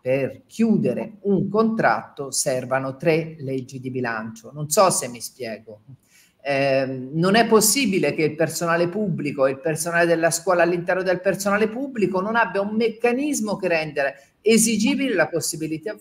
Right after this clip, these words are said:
di fare il contratto. Questo è un tema che noi abbiamo, perché da questo punto di vista noi siamo nella condizione tutte le volte di chiudere il contratto, purtroppo per questa ragione,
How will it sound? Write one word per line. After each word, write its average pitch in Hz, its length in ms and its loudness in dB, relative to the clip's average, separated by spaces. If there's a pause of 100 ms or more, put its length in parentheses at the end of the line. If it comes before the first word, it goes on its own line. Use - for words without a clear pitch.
(120)
di 151 160 -10
fare 156 280 0
il - 140 -6
contratto. 120 720 -6
Questo 269 300 -4
è 156 40 -2
un 160 240 -6
tema 156 420 0
che 127 100 -12
noi 120 180 -12
abbiamo, 110 600 -16 (420)
perché - 600 0 (200)
da - 100 -10
questo 196 320 0
punto 202 260 -2
di 226 120 -2
vista 156 720 -2
noi 160 420 -4 (600)
siamo 180 460 0
nella 165 360 0
condizione 208 800 -2
tutte 156 300 -4
le 247 120 2
volte 165 400 -2
di 135 120 -8
chiudere 156 380 -4
il 160 140 -10
contratto, 180 720 0
purtroppo 160 640 -6
per 175 200 -4
questa 151 280 -4
ragione, 147 560 -2